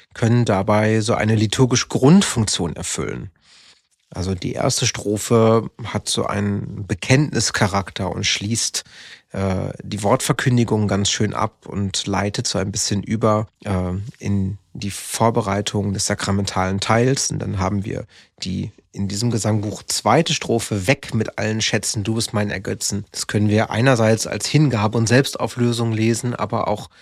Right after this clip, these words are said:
äh, unter dem, äh, Aspekt, äh, eines, eines Bußgedankens nehmen. Also Buße ist ja einerseits Umkehr, ähm, von sündigem Verhalten, kann aber auch immer ein Stück,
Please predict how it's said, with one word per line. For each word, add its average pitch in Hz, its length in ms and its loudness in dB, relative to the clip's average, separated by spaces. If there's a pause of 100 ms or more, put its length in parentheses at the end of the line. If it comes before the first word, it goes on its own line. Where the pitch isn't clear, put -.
(340)
äh, 104 320 -2
unter 113 260 0
dem, 110 480 2 (100)
äh, - 60 -6
Aspekt, - 1000 0
äh, - 40 -4
eines, 104 800 0
eines 101 200 -2
Bußgedankens - 840 -2
nehmen. - 280 -16 (100)
Also 92 220 -6
Buße 127 460 0 (420)
ist - 220 -6
ja - 120 -6
einerseits 110 920 0
Umkehr, 147 800 4 (520)
ähm, 104 640 -2 (360)
von 101 400 -2
sündigem 117 420 0
Verhalten, 113 640 -2
kann 117 180 -4
aber 110 160 -2
auch - 120 -6
immer 131 340 -4
ein 117 140 -6
Stück, - 880 -2